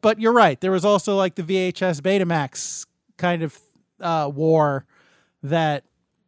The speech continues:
also became a thing. And yeah, so the Blu-rays ultimately became the standard, and then everybody started putting out their movies and re-releasing their movies on Blu-ray.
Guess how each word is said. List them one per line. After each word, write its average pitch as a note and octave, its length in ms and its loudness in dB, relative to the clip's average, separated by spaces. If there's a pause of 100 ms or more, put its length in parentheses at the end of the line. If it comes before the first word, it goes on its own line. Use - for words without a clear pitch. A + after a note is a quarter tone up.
(160)
also F#3 360 -2
became D#3 360 -6
a C3+ 60 -10
thing. B2 600 -14
And D#3+ 680 -8 (180)
yeah, A#3 160 2 (120)
so G3+ 540 2
the F3 280 -6
Blu-rays G#3+ 640 0
ultimately G3 680 -2
became F#3+ 460 -8
the F3+ 80 -6
standard, E3+ 720 -6
and E3 200 -8
then E3 220 -4
everybody F3 540 -4
started E3+ 340 -4
putting E3+ 240 -8
out E3+ 220 -6
their E3 360 -6
movies E3 520 -2
and D3+ 80 -6
re-releasing E3+ 480 -4
their D#3 100 -10
movies D#3 260 -6
on E3+ 120 -6
Blu-ray. F3+ 360 -6